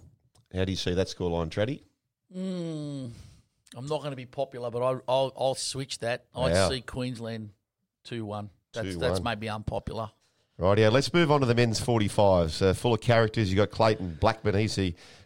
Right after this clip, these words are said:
Speaker 1: uh, assistant coach. Uh, so good on you, big fella. Uh, we've got,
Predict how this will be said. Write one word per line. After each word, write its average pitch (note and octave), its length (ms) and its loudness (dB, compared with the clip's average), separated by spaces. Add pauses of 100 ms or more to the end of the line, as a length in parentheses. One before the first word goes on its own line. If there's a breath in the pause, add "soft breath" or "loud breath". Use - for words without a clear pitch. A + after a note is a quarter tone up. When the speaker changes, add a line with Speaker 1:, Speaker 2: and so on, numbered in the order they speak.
(100)
Speaker 1:
uh, F2+ 180 2
assistant - 440 -2
coach. A2+ 420 2
Uh, F#2+ 360 4
so G2 220 0
good G#2+ 160 -4
on A2 100 0
you, G2+ 60 -6
big G#2+ 140 -6
fella. A#2 340 2
Uh, G2+ 240 6
we've G2 160 0
got, G#2+ 220 2